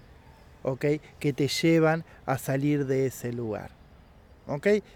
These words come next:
Poder detectarlos. Luego tenemos dos opciones. O aceptarlos que esos pensamientos están. Bien, y quizás, ¿por qué no? Puede ser un lindo lugar para pensarlos desde otra manera.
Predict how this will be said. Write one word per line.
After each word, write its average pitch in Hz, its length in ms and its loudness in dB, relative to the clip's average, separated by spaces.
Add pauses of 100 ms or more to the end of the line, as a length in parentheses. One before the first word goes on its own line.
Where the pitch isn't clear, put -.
(220)
Poder 277 240 4
detectarlos. 139 920 0
Luego 349 440 6 (320)
tenemos 349 380 -2
dos 277 180 0
opciones. 208 680 2 (200)
O 214 300 10 (160)
aceptarlos 240 800 6
que 220 100 0
esos 196 180 -2
pensamientos 180 720 -2
están. 220 500 0 (1040)
Bien, 175 220 2 (180)
y 226 100 -2
quizás, 226 380 2
¿por 214 220 2
qué 240 180 0
no? 247 260 2 (280)
Puede 208 240 6
ser 208 260 2
un 190 200 -2
lindo 196 300 0
lugar 196 420 4
para 170 280 0
pensarlos 165 640 2
desde 151 300 4
otra 165 280 2
manera. 196 520 0